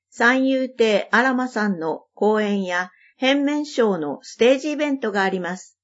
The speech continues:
誰でも参加できるので、ぜひ来てください。日時、十二月六日土曜、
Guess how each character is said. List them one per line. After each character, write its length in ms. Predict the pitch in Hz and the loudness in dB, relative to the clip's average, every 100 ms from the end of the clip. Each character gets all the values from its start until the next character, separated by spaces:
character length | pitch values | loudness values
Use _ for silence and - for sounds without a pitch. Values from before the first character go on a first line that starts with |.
| _ _ _ _ | _ _ _ _
誰 240 | 185 180 220 | 0 2 2
で 100 | 247 | 0
も 100 | 247 | -2
参 240 | 262 254 | -4 -4
加 120 | 262 | -2
で 100 | 254 | -2
き 160 | 262 277 | -2 -2
る 100 | 254 | 0
の 140 | 214 | 0
で、 320 | 185 170 - _ | 0 -4 -6 _
ぜ 180 | - 233 | 2 2
ひ 320 | 262 262 - - | 2 -6 -8 -6
来 80 | - | 0
て 100 | 247 | 0
く 80 | 226 | 0
だ 140 | 208 | -2
さ 180 | 202 190 | -2 -2
い。 180 | 156 - _ _ _ _ _ _ _ | -2 -8 _ _ _ _ _ _ _
日 360 | 214 240 247 220 | -2 -2 -2 -4
時、 320 | 190 143 - _ _ | -2 -6 -8 _ _
十 200 | 214 254 | 0 2
二 160 | 262 277 | 0 -2
月 260 | 277 262 | -4 -4
六 320 | 247 240 233 | 0 0 0
日 260 | 233 196 - - | 0 0 -2 0
土 160 | 180 | 2
曜、 380 | 190 208 147 - | 4 2 -2 -8